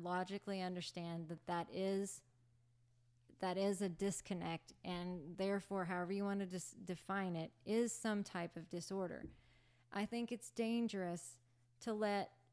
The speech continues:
a six-year-old or five-year-old determine, even no, no matter how adamant they are, that they're in the wrong body. Because,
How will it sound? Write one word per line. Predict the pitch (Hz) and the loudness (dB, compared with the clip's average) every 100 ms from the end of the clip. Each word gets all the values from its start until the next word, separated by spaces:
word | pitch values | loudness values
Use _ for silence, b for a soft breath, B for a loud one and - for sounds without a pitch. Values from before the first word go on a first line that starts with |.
| _ - | _ -6
a | 202 | -4
six-year-old | - 220 - 214 190 180 180 180 | -2 -2 -2 0 2 4 4 2
or | 180 | 0
five-year-old | - 202 196 190 185 180 180 165 | 2 2 4 2 2 2 0 0
determine, | 175 - 220 214 175 175 180 | -4 -2 0 2 0 0 -2
even | 208 202 202 | -2 0 2
no, | 196 190 - | 0 -2 -2
no | 196 | -2
matter | 196 190 | 0 0
how | 180 214 | 0 0
adamant | 175 202 196 180 | 0 0 0 0
they | 170 175 | 0 0
are, | 165 165 170 b b b - | 0 0 -4 b b b -4
that | 180 185 143 | 2 2 2
they're | 185 185 185 | 0 0 2
in | 190 | 0
the | 185 | 0
wrong | 180 175 175 | -2 -2 -2
body. | 175 170 165 | 0 0 -2
Because, | 185 208 190 | -6 -4 -4